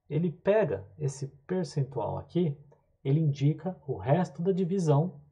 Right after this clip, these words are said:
para um número. Então, x, resto da divisão por dois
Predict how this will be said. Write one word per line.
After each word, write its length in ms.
para 120
um 80
número. 300
Então, 260
x, 500
resto 360
da 60
divisão 300
por 140
dois 500